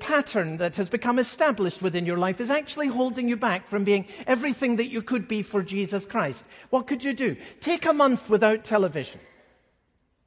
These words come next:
Have a fast from it.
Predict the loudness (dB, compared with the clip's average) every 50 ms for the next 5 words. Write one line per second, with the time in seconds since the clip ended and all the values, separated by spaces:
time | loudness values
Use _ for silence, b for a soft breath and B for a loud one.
0 | _ _ _ _ _ _ _ -2 0 0 2 0 0 -2 2 4 6 6 6 4
1 | 2 0 -8 -12 -14 -14 -16 -20 -20 -20 _ _ _ _ -4 -2 -2 -2 -4 -8
2 | -14 _ _ -20